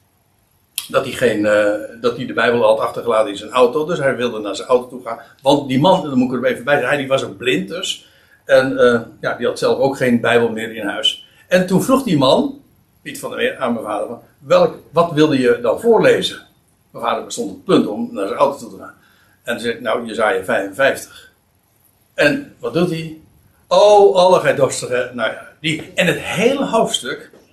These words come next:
citeerde hij zo uit zijn hoofd. Dus mijn vader hoefde dat helemaal niet voor te lezen. Hij kon het gewoon zo reciteren. Uit zijn hoofd. Echt waar. Die, eh,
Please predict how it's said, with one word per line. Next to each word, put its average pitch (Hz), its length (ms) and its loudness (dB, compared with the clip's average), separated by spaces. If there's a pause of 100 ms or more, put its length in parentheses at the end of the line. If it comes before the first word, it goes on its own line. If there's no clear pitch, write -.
(240)
citeerde 190 580 -4
hij 143 280 -8
zo 120 500 0 (760)
uit - 220 -6
zijn - 120 -10
hoofd. - 400 -10 (560)
Dus - 160 -6
mijn 135 140 -2
vader 135 220 4
hoefde 185 220 4
dat 143 120 4
helemaal 127 220 4
niet 120 100 0
voor 117 160 4
te 107 60 -6
lezen. 127 220 -2
Hij 156 80 -2
kon 160 120 0
het 139 100 -4
gewoon 135 260 4
zo 127 180 6
reciteren. 131 680 2
Uit 233 280 2
zijn 294 160 2
hoofd. - 340 0
Echt 190 200 -8
waar. 123 260 -2
Die, 127 140 -8
eh, 120 120 -8